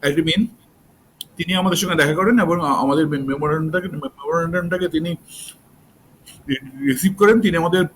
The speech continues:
প্রতিশ্রুতি দেন যে তিনি তার ঊর্ধ্বতন ক-, কর্তৃপক্ষের হাতে আ-, আমাদের যে মেমোরা-,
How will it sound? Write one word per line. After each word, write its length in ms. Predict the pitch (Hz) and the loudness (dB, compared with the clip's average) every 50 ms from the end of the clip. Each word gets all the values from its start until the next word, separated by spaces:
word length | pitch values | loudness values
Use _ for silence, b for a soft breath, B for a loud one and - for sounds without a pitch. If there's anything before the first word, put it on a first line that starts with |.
| _ - _ - | _ -20 _ -4
প্রতিশ্রুতি 480 | 147 143 160 156 - 180 170 180 196 | -2 -2 -2 -2 -2 -4 -2 -2 0
দেন 220 | 190 202 214 226 220 | 2 2 2 4 4
যে 100 | 214 190 | 4 2
তিনি 360 | 196 - - 160 160 156 165 | 2 -2 -6 -4 -2 -2 -2
তার 220 | 156 - 170 170 170 - - B B B B B _ _ - - - _ - _ - | 0 4 4 4 4 0 -6 B B B B B _ _ -20 -20 -20 _ -20 _ -6
ঊর্ধ্বতন 400 | 151 151 - 165 165 165 156 156 | -6 -2 2 4 4 6 4 4
ক-, 160 | 151 - 143 135 - | 2 0 -4 -2 0
কর্তৃপক্ষের 500 | 147 139 - 151 147 147 147 - 165 143 - | -2 -2 -2 -2 -4 -4 -2 -2 -4 -4 -2
হাতে 260 | 123 120 - 185 220 214 - - - - - - _ - - - - - - _ _ _ - _ _ _ _ _ | -4 -4 -2 -2 -2 -2 -4 -14 -20 -20 -20 -20 _ -20 -20 -20 -20 -20 -20 _ _ _ -20 _ _ _ _ _
আ-, 80 | - 123 - | -8 -8 -4
আমাদের 280 | - - 135 135 143 143 | -2 0 2 2 2 2
যে 80 | 147 | 2
মেমোরা-, 560 | 139 139 131 135 139 160 - - - - 143 | 2 2 4 4 2 0 0 -2 -2 -2 -2